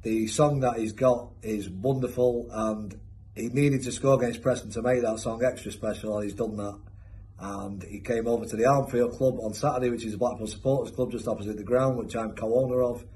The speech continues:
He arrived after the game, couldn't get past in his car, was absolutely mobbed by the fans.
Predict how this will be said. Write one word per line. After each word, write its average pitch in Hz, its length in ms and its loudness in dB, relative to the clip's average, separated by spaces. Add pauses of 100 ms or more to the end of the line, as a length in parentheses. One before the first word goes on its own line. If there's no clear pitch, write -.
(580)
He 110 160 -2
arrived 127 360 6
after 113 240 -2
the 107 80 -4
game, 123 420 4
couldn't 135 240 -2
get 117 220 -2
past - 260 -2
in 104 80 -6
his 95 120 -8
car, 120 340 2
was 113 100 -2
absolutely 104 420 -2
mobbed 120 320 2
by 110 140 2
the 101 100 -2
fans. 110 520 -4